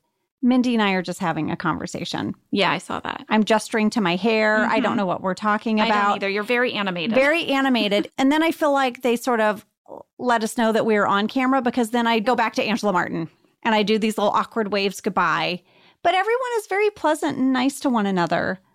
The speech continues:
Speaker 2: Mm-hmm.
Speaker 1: They were
Speaker 2: Michael's Lonely Hearts Party was kind of a success.
Speaker 1: Yeah.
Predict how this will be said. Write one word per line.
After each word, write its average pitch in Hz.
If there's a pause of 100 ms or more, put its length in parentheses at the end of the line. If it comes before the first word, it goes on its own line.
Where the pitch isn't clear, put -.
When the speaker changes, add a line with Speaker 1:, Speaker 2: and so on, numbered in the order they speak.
(100)
Speaker 2:
Mm-hmm. 320 (640)
Speaker 1:
They 254
were 285
Speaker 2:
Michael's 359
Lonely 359
Hearts 320
Party 392
was 208
kind 277
of 247
a 214
success. - (380)
Speaker 1:
Yeah. 285